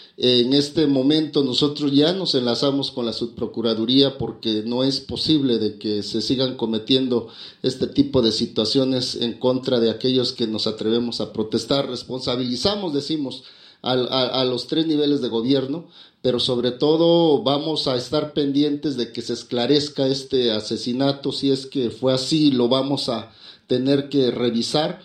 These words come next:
Y desde estos momentos también el magisterio de Guajuapan, el magisterio de la Mixteca, ah, es, está de luto. Aparte, desde hace ocho días estamos de luto. Hoy,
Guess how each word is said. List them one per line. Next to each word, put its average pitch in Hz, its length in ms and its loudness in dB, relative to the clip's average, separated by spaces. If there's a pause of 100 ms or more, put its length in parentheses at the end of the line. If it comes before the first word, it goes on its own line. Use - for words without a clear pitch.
(360)
Y 190 440 2
desde 131 580 2
estos 160 300 0
momentos 156 640 0
también 151 480 2
el 123 160 0
magisterio 135 1000 4
de 120 120 4
Guajuapan, 147 960 0 (120)
el 117 380 2
magisterio 113 560 2
de 131 80 2
la 120 100 2
Mixteca, 135 840 -2 (420)
ah, 107 540 -2 (160)
es, 120 560 -4 (260)
está 147 260 -2
de 151 120 0
luto. 160 440 -2 (400)
Aparte, 139 540 -4
desde 117 320 -2
hace 143 180 -2
ocho 139 280 -2
días 135 260 2
estamos 127 420 -4
de 123 80 -2
luto. 131 380 -2
Hoy, 131 420 2